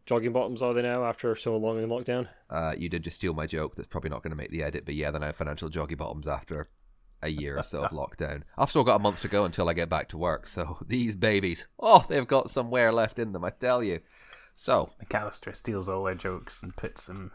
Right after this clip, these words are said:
Speaker 3: in the edit.
Speaker 2: Yeah.
Speaker 3: Those jokes.
Speaker 2: <laughs> Now, there was a, uh, there was the gamma Expo online,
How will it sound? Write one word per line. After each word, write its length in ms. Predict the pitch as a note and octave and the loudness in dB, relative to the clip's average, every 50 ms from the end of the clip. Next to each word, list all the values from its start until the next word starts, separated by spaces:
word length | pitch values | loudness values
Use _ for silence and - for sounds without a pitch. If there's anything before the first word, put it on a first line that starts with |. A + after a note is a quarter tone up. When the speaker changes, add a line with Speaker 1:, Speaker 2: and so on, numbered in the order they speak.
| - | -12
Speaker 3:
in 160 | - G2 G2+ G2+ | -12 -10 -10 -10
the 160 | G2 G2 F#2+ | -10 -10 -10
edit. 260 | F2+ F2+ G2+ - - - _ _ _ - | -10 -10 -12 -12 -14 -16 _ _ _ -10
Speaker 2:
Yeah. 340 | - E2 E2 E2+ E2+ F2 - | -6 -4 -2 0 2 2 2
Speaker 3:
Those 340 | - - - - - D3 | 2 2 2 4 4 4
jokes. 480 | - - C3+ A#2 - - B2 A2+ - - G#2 | 4 4 0 -2 0 -2 -4 -4 -4 -8 -12
Speaker 2:
<laughs> 1000 | - - - - - - - - - - - - - - - - - - - - - - - - - - | -12 -12 -16 -20 -20 -20 -20 -18 -16 -14 -12 -12 -10 -10 -10 -10 -10 -12 -14 -16 -18 -20 -20 -20 -14 -8
Now, 200 | - G#2+ G#2+ - - | -4 -2 -2 -2 -2
there 140 | - A2+ A2+ | -2 0 0
was 280 | A2 A2+ A2+ A2+ A2+ - - | 0 0 0 -2 -2 -4 -4
a, 420 | A2 A2 A2+ A2 A2 A2 G#2+ - - _ _ - - | -2 2 2 4 4 2 2 -2 -8 _ _ -6 0
uh, 320 | G#2+ G2+ G2+ G2+ G2 G2+ - - | 2 2 4 4 4 2 0 0
there 100 | - A2 | 0 0
was 220 | A2+ A#2+ A2+ - - - - | 0 0 -2 -4 -10 -14 -8
the 280 | - G#2+ G#2 G2+ G#2 - - - - _ _ - - - - - G2 G2 | -6 -4 -2 -2 -2 -4 -6 -12 -20 _ _ -20 -20 -20 -18 -16 -14 0
gamma 460 | - A#2+ A#2+ B2+ B2+ B2+ B2 A#2 A2+ - - - - - - - _ _ | 4 6 6 8 8 8 6 6 4 0 -6 -20 -20 -20 -20 -20 _ _
Expo 640 | A2+ B2 - - - - A2 F#2+ F2 F2 F2+ F2+ - | 2 2 2 -2 -2 2 4 4 6 4 2 0 0
online, 560 | - F#2 F#2 F2+ F#2 F2+ F2 E2 E2 E2+ F2 | 0 0 0 2 2 2 2 2 2 0 -2